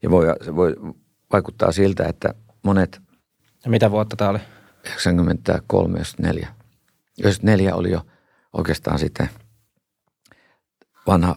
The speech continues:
Speaker 1: vahvuus saavutettu. Ja tänne tuli, eh, niin kuin K G B:n seuraaja päälliköksi Valeri Marejev niminen,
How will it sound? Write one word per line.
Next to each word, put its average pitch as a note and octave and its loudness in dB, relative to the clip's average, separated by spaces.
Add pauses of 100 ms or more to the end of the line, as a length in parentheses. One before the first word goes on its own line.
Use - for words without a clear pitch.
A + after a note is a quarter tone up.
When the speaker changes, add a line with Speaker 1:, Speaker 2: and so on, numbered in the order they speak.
Speaker 1:
vahvuus E2+ -2 (200)
saavutettu. - -2 (640)
Ja - 0
tänne G2+ 2
tuli, F#2+ 0 (1000)
eh, F2+ 0 (180)
niin F2 0
kuin F2 -8
K - -6 (160)
G F#2 0
B:n F#2 -2
seuraaja F2+ 0 (2500)
päälliköksi - 0 (2250)
Valeri F#2+ 4
Marejev G2 -2 (560)
niminen, G1+ -4